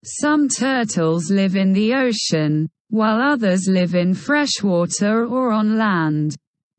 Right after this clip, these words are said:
Baby turtles are called hatchlings. Turtles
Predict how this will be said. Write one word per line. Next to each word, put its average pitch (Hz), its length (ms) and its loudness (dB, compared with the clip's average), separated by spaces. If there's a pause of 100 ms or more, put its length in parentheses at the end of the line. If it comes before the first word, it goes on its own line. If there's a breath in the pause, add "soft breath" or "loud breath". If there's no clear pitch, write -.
(680)
Baby 269 500 0
turtles 196 840 0
are 233 100 0
called 220 420 -2
hatchlings. 175 1000 -2 (800)
Turtles 202 720 0